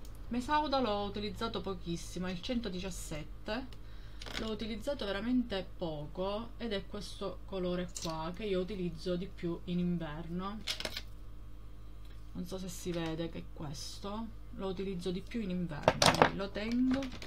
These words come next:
Qui abbiamo un rossetto, qui abbiamo del lip gloss, togliamo questi lip gloss. Poi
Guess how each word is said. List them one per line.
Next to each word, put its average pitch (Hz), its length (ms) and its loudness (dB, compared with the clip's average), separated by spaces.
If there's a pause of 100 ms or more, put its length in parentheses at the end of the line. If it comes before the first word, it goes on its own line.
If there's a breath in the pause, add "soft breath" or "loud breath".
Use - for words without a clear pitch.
(500 loud breath)
Qui 165 180 2
abbiamo 165 460 0
un 170 80 2
rossetto, 254 960 8
qui 208 80 2
abbiamo 180 360 4
del 160 160 0
lip 226 480 4
gloss, 254 760 4 (140)
togliamo 185 760 0 (180)
questi - 600 -2 (120)
lip 175 420 -2
gloss. 240 500 -2 (3000 loud breath)
Poi 247 600 10